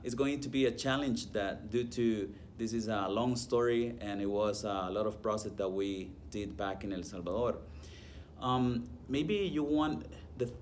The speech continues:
the first question that comes to the mind is why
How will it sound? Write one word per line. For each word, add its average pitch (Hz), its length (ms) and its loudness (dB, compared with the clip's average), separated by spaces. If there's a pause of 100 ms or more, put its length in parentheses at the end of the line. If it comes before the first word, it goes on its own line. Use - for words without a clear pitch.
(120)
the 117 100 2
first 143 400 2
question 143 340 2
that 113 340 2
comes 127 260 0
to 135 60 -4
the 120 100 4
mind 117 440 2
is 117 380 0 (760)
why 143 540 4